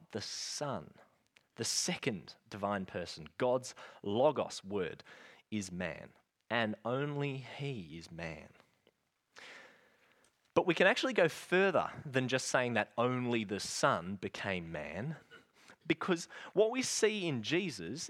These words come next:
is that he always relates to the Father a certain way, and the Father always relates to Jesus a certain way.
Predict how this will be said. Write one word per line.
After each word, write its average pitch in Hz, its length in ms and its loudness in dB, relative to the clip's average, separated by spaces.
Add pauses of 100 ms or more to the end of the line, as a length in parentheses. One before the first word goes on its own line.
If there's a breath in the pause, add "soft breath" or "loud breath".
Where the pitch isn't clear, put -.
is 165 220 -2
that 165 260 2
he 165 260 -6
always 196 640 2
relates 160 500 -2
to - 180 -6
the 143 140 -8 (160)
Father 165 580 2 (680)
a 147 40 -10
certain 151 480 -2
way, 143 460 0 (460 soft breath)
and 156 180 4
the 151 60 4
Father 196 600 6
always 196 600 2
relates 160 440 0
to - 120 -12
Jesus 123 640 -6 (420 soft breath)
a - 60 -8
certain 95 500 -2
way. 87 420 -2